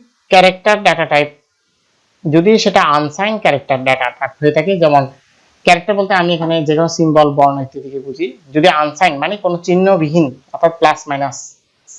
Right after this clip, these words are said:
চিহ্ন ছাড়া যদি ক্যারেক্টার হয়ে থাকে, তাহলে প্রোগ্রামকে সেটা বোঝানোর জন্য আমাদের আনসাইন্ড কার,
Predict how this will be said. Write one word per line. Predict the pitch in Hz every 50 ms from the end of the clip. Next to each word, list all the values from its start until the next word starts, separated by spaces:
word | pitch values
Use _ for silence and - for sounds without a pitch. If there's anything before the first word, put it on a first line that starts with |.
| - _ _ -
চিহ্ন | 170 151 160 170
ছাড়া | 165 - - 160 160 160
যদি | 151 160 151 165
ক্যারেক্টার | 156 - 147 135 131 131 - 147
হয়ে | 151 151
থাকে, | 147 160 160 208 262 277 - - - - - - _ _
তাহলে | 180 165 175 196 196
প্রোগ্রামকে | 190 - 175 160 160 175 180 175 180 175 196
সেটা | 180 - 170 160
বোঝানোর | 143 139 147 147 160 160 151
জন্য | 160 165 175
আমাদের | 165 156 160 160 208 214 208
আনসাইন্ড | - 165 151 151 151 147 - 196 202 214 220 220 220 - - - _ _ _
কার, | _ 147 131 123 117